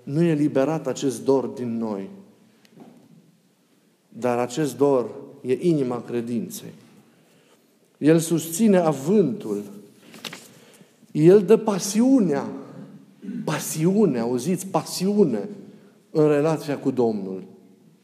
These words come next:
Nu o prietenie oarecare, ci o iubire pasională în relația cu Dumnezeu.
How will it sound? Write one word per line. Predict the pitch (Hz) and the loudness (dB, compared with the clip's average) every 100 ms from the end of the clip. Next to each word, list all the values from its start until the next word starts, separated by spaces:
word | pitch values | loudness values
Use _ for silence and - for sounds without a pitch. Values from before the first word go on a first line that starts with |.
| _ _ _ _ _ _ _ _ | _ _ _ _ _ _ _ _
Nu | - 156 196 220 | 0 4 4 4
o | |
prietenie | 170 - 180 170 180 175 208 | 0 -2 0 2 2 2 2
oarecare, | 175 165 151 139 156 151 120 110 | 2 0 -2 -4 -6 -6 -4 -6
ci | 107 | -6
o | 151 | -4
iubire | 143 139 208 202 | -4 -2 -2 -2
pasională | 202 180 - 180 165 170 226 190 127 107 - - - - _ _ _ _ - | -2 -6 -4 -2 0 0 0 0 -2 -4 -10 -18 -20 -20 _ _ _ _ -4
în | 139 | 0
relația | 135 143 143 127 | 2 0 -4 -8
cu | 113 | -8
Dumnezeu. | 127 120 113 110 101 | -6 -4 -4 -4 -6